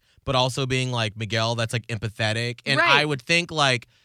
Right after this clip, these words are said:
Speaker 1: "God, that was probably a hard decision they had to make because there's probably other people that can't come that they had to," like, my brother can't come because for whatever reason, he's not getting vaccinated.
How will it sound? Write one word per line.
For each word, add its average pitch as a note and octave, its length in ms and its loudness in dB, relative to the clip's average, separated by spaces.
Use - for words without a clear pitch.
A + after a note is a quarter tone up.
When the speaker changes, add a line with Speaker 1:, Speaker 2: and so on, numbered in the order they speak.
Speaker 1:
"God, D3 280 2
that F3 120 4
was F#3+ 80 -4
probably F3 380 0
a B2 80 2
hard B2 240 4
decision A#2 420 -4
they C#3+ 100 -4
had C#3+ 200 -2
to D3+ 80 -8
make D3+ 280 -2
because C3 260 -4
there's A#2 140 -2
probably C3+ 440 -2
other A#2 240 -6
people D#3+ 460 -6
that D3+ 260 -6
can't D#3+ 260 -6
come E3 300 -2
that C#3+ 120 -4
they D3 220 -2
had C#3+ 240 2
to," - 80 -6
like, C3+ 140 0
my F#3 100 4
brother F#3+ 260 2
can't G#2+ 240 -6
come F#2+ 340 -12
because B2+ 420 -4
for B2+ 200 -6
whatever C#3+ 340 0
reason, C#3+ 380 -6
he's C3 240 -4
not B2 180 -2
getting A2+ 220 -6
vaccinated. G#2+ 720 -6